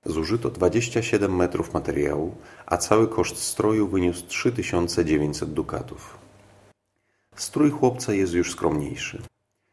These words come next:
Składa się głównie z sukni właściwej, wierzchniej, o odcieniu ciemnoniebieskim, z domieszką połyskującego złota.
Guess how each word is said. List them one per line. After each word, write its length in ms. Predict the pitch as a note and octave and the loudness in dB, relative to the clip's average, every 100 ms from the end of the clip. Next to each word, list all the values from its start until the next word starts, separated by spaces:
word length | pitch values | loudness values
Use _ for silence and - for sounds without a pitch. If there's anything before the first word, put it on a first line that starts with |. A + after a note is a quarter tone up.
| _ - | _ -12
Składa 360 | - - C3+ C3 | -8 -2 0 0
się 260 | A#2 G2 | 0 2
głównie 340 | F2 F2+ E2 D#2 | 2 2 2 0
z 40 | |
sukni 420 | - A2 - E2+ | 0 -2 0 0
właściwej, 680 | D2+ D#2 - F#2+ D2 D2+ D2 | 2 0 0 0 0 0 0
wierzchniej, 600 | D#2+ D#2 - D#2+ F2 A2+ - - _ - | 0 0 -4 -6 -6 -8 -14 -20 _ 2
o 100 | F2 | 2
odcieniu 440 | D#2+ - G#2 F#2 | 2 -2 0 0
ciemnoniebieskim, 1000 | E2+ F2 D#2 D2+ D2 C#2 C#2 - F2+ G2 - | 0 0 0 0 0 0 -2 -4 -6 -8 -8
z 80 | - | -4
domieszką 480 | E2 D#2+ - E2 | 0 0 0 -4
połyskującego 880 | C#2+ E2 E2+ E2+ - D2+ D2+ D#2 D#2 | -2 2 4 2 0 -2 -2 -2 -2
złota. 440 | D2 C#2+ C2+ - | -2 -4 -6 -10